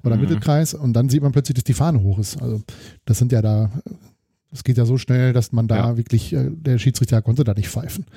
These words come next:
Speaker 2: Also ich würde das als Linienrichter auch nur machen, wenn ich mir absolut sicher bin, dann wirklich das Zeichen zu geben. Sonst würde ich abwarten, ob der Ball ins Tor geht oder nicht oder ob der Spieler zum Stürmer geht, äh, der, der Ball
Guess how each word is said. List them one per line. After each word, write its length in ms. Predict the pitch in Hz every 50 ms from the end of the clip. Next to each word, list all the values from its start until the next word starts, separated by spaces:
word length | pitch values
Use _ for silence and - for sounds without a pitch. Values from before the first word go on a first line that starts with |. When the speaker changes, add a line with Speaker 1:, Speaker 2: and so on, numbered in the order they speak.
| - - - _ _ _ _ _ -
Speaker 2:
Also 140 | 101 95 113
ich 140 | 127 123 135
würde 180 | 143 139 135
das 120 | 127 127 127
als 180 | 120 110 117
Linienrichter 420 | 120 127 135 120 107 113 113 - 104
auch 140 | 101 110
nur 120 | 107 101 98
machen, 280 | 95 101 101 104 92
wenn 100 | 95 98
ich 80 | 98 95
mir 120 | 98 92 -
absolut 340 | 104 98 - 95 95 95 87
sicher 220 | 98 98 - 95
bin, 180 | 90 92 95 90
dann 460 | 98 98 95 92 92 - - - 90
wirklich 240 | 95 92 - 95 -
das 200 | - 98 - -
Zeichen 300 | - 95 95 92 92 90
zu 160 | - - 98
geben. 240 | 90 - 90 95 92
Sonst 220 | 107 110 113 107
würde 160 | 107 101 98
ich 100 | 101 107
abwarten, 460 | 95 98 92 104 92 90 92 98 92 -
ob 140 | - 87 -
der 100 | 101 95
Ball 160 | 87 98 98
ins 160 | 95 95 -
Tor 180 | - - 98 92
geht 160 | 92 90 -
oder 200 | 98 95 92 92
nicht 240 | 95 98 - - -
oder 180 | 101 98 87 95
ob 100 | 90 -
der 100 | 98 101
Spieler 340 | - - - 107 98 98 95
zum 360 | - - 95 95 92 92 90
Stürmer 380 | - - - - 104 98 101 101
geht, 220 | 92 95 95 95
äh, 180 | - 104 98 95
der, 160 | 92 98 98
der 140 | 92 101 101
Ball 300 | 87 98 101 101 98 98